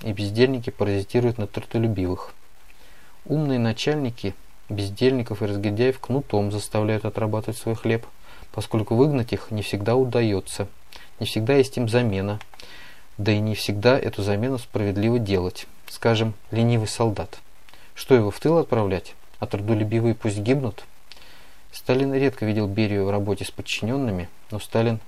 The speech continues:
получал с мест и характеристики на него, и доносы, поэтому прекрасно представлял стиль руководства Берии. Сталин знал,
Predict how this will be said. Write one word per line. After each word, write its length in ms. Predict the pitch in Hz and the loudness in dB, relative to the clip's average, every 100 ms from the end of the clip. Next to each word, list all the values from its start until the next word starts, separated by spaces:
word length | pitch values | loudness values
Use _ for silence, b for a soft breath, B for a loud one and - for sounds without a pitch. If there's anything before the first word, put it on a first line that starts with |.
| - | -6
получал 340 | 104 - 117 | -4 -2 -2
с 120 | 117 | 0
мест 340 | 113 110 - - - - - b b b | 0 0 -2 -14 -16 -16 -14 b b b
и 80 | - | -4
характеристики 800 | 123 131 120 - 110 113 - 120 | 2 2 2 -2 0 0 -2 0
на 100 | 117 | 2
него, 300 | 117 117 117 - | 2 2 0 0
и 80 | 123 | -2
доносы, 600 | 107 104 95 92 - 117 - B B B | 2 2 0 -2 -4 -8 -10 B B B
поэтому 320 | 113 131 135 | 0 2 0
прекрасно 460 | 151 - 110 - | -2 0 0 0
представлял 520 | 107 104 - 110 110 127 | -6 -6 -2 0 2 0
стиль 320 | - 113 139 | -2 -4 -2
руководства 540 | 120 - 98 117 - | -2 0 0 0 -6
Берии. 400 | 104 95 92 98 - - B B B B | -2 0 0 -2 -6 -16 B B B B
Сталин 380 | - 123 131 156 | 0 4 4 4
знал, 340 | 123 113 113 | 2 2 2